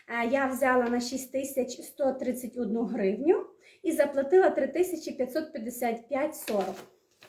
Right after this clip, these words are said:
Це моя така економія, тобто якщо шість тисяч і три п'ятсот п'ятдесят п'ять сорок, то, відповідно, економія, ну, п'ятдесят відсотків знижки.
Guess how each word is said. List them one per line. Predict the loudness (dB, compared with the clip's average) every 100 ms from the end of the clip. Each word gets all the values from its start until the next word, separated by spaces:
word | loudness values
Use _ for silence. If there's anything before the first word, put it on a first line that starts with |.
| _ _ _ _ _ _ _ -20 -6
Це | -2
моя | 0 0 -2
така | -2 -4 -4
економія, | -2 2 4 6 6
тобто | 4 -2 -4
якщо | -2 -2
шість | -2 -4 -8 -6
тисяч | -6 -4 -2 -2 -2 -6
і | -4 -4
три | 0 2 2
п'ятсот | 0 -4 -6 -6
п'ятдесят | -8 -6 -6 -2
п'ять | -4 -2
сорок, | -2 -2 -4 -6 -16 -20 -12
то, | -8
відповідно, | -8 0 4 8 8 8 -4
економія, | -8 -6 -6 -4 4 10 10 8 2 -2 -4
ну, | 2 2 2 -14 -18 -18 -20 -12
п'ятдесят | -10 -6 -2 -2
відсотків | -4 -6 -6 -6 -8
знижки. | -2 -2 -2 -8